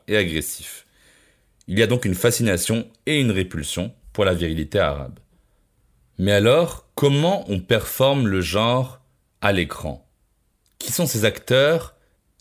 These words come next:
qui incarnent des personnages d'hommes arabes homosexuels ? Aujourd'hui, je suis heureux d'accueillir Janis Bouziani, Mehdi Mescar,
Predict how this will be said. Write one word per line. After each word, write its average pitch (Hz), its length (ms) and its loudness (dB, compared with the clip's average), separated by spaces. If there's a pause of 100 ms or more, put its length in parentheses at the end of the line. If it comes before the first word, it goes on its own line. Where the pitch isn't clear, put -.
(100)
qui - 220 -4
incarnent 92 760 0
des 90 180 -4
personnages 98 920 -2 (220)
d'hommes 110 460 2
arabes 90 600 -2
homosexuels ? 78 800 -4 (640)
Aujourd'hui, 123 640 0 (120)
je 98 140 -2
suis - 360 -4
heureux 151 280 2
d'accueillir 98 720 -2 (260)
Janis 113 420 2
Bouziani, 92 640 0 (440)
Mehdi 117 400 2
Mescar, 95 800 0